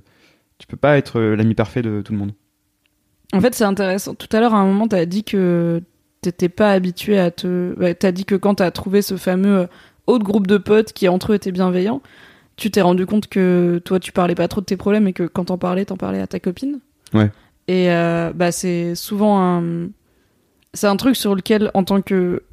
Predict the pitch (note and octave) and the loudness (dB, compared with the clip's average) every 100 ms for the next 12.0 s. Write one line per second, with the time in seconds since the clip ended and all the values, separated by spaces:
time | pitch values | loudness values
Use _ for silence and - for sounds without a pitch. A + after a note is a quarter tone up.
0 | - G3 G#3+ - - - - F#3 - - | 0 2 2 0 -16 -6 -2 -2 -4 0
1 | A#3 A3 F#3+ - F#3 F3 G#3 D#4+ - - | 2 4 2 0 -2 2 0 0 -12 -20
2 | - - _ - - G#3+ G3 F3 B3 B3+ | -20 -20 _ -8 -4 0 0 2 0 2
3 | G#3+ G3 F#3+ - A3 A3 - F3+ F#3 F3+ | 2 0 -4 -2 4 4 4 0 0 0
4 | F#3 F3+ F#3+ G#3 G3+ G3 F#3+ F#3+ G#3+ G3 | -2 0 0 2 0 -2 -2 2 2 2
5 | F3 G3 F3+ F#3 - F#3+ - B3+ D#4 _ | 0 -6 -4 -6 -6 -8 -6 -6 -8 _
6 | _ - F3 A3+ G#3+ F#3+ B3+ A3+ G3+ G3+ | _ -8 -2 -2 0 0 2 2 2 0
7 | F#3+ A#3+ B3+ - F3+ G3 F#3+ - _ _ | 0 0 0 0 0 0 0 -2 _ _
8 | _ _ _ _ _ _ _ _ _ G3 | _ _ _ _ _ _ _ _ _ 2
9 | G3+ G3+ G3 F#3 F3+ G3 G3 G3 F#3+ - | 4 4 0 -2 -2 -2 -4 -4 -4 -4
10 | F3+ F3+ G#3+ D#4+ _ _ _ _ _ _ | -2 0 0 -2 _ _ _ _ _ _
11 | - F#3 E3+ B3+ B3 A3 - A#3 A#3+ | 0 0 4 2 2 -2 2 2 2